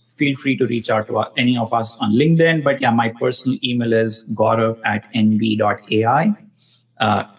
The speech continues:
N B for Next Billion. Yeah, you know, it should be super straightforward. Uh, yeah, because we work across so many time zones, y-, you can pretty much expect whenever you send me an email, expect a response within, I don't know, three to four hours.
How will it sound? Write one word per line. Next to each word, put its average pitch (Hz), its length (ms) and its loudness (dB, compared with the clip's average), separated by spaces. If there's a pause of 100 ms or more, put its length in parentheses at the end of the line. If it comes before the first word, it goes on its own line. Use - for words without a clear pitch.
(180)
N 113 260 2
B 113 140 2
for - 180 -4
Next 101 380 -4
Billion. 165 480 2
Yeah, 131 380 -4 (200)
you 117 80 -2
know, 117 100 -6
it - 100 -16
should 113 180 -8
be 113 60 0
super 113 320 -4
straightforward. 113 840 0 (420)
Uh, 110 360 2 (460)
yeah, 117 180 2
because 117 500 -2
we 123 220 -2
work 127 260 0
across 120 340 -2
so 127 160 0
many 131 220 4
time 131 300 0
zones, 135 600 -2
y-, 113 140 -10
you 110 140 -4
can 110 160 -4
pretty 123 220 0
much 120 220 2
expect 113 380 -4
whenever 117 280 0
you 113 100 0
send 113 260 0
me 113 80 2
an 113 80 0
email, 113 360 -2 (240)
expect 110 420 -4
a 113 60 2
response 110 560 -2
within, 107 420 0 (420)
I 113 120 -2
don't 104 100 0
know, - 80 2
three 113 260 -2
to 110 100 0
four 107 220 -2
hours. 135 600 0